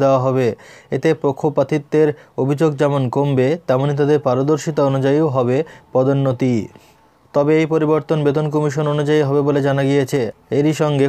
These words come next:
কর্মচারীদের পাবলিক ফিডব্যাক এবং রেটিং এর সুযোগও থাকবে। পাবলিক ফিডব্যাকের অর্থ যে কর্মচারীরা পাবলিক ডোমেন্স অর্থাৎ ট্রেজারি, ডেভেলপমেন্ট অথরিটি, বিদ্যুৎ বিভাগ,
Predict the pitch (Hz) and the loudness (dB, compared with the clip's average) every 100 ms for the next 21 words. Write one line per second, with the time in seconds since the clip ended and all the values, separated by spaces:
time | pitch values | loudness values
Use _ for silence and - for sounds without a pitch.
0 | 147 147 147 151 147 143 139 135 151 147 | 0 0 0 2 2 0 0 0 -2 -2
1 | 170 151 156 147 135 139 131 139 160 160 | -2 0 0 0 0 0 0 0 0 -2
2 | 156 - 139 131 139 147 151 143 127 117 | -4 -2 -2 0 -2 0 0 0 -2 0
3 | 110 - - - _ - 131 160 160 156 | -2 -6 -18 -20 _ -2 0 0 0 -2
4 | 147 151 156 147 139 - 135 175 - _ | 0 2 2 2 0 -2 -2 -4 -10 _
5 | _ 147 147 151 156 151 151 147 143 131 | _ -2 0 0 0 0 2 2 0 0
6 | 135 156 143 143 143 143 143 147 135 135 | 0 -2 0 -2 -2 -2 -2 -2 -4 -2
7 | 135 147 147 135 135 143 143 147 139 127 | 0 2 0 0 0 0 0 -4 -2 -2
8 | 147 143 135 135 127 123 143 143 143 143 | 0 0 -2 -2 -2 -2 -2 0 0 0